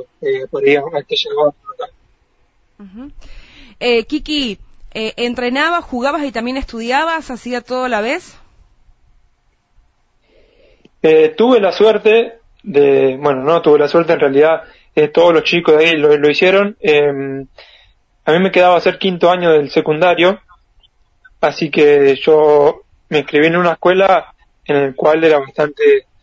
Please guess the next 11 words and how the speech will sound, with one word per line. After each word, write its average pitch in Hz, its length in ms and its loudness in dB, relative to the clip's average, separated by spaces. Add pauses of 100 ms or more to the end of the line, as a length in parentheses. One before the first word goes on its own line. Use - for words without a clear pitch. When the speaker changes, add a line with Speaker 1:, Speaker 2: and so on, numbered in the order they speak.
(280)
Speaker 1:
accesible, 185 800 0
era 160 120 2
una 156 120 0
escuela 165 380 2
de 143 120 4
la 139 100 0
Agencia 160 340 -2
de 151 80 0
Deportes 160 320 2 (120)
de 143 140 -6
la, 139 220 -8